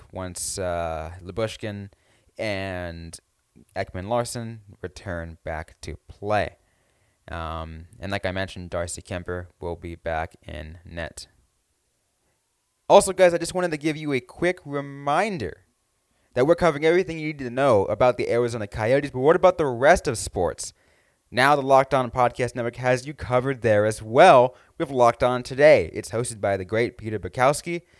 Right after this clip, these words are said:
and it's the sports, all the sports news you need every morning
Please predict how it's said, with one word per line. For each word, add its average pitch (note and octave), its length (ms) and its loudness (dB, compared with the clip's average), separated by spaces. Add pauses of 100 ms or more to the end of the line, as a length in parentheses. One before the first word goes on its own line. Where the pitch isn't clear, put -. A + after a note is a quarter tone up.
(220)
and F#3+ 120 2
it's F#3 180 -4
the F#3 140 -18
sports, - 560 -2 (160)
all A#3 160 10
the A3 100 -4
sports A2+ 340 -2
news A2 360 -6
you B2 200 -10
need A#2 380 -8 (640)
every E3+ 260 4
morning A#2+ 400 -4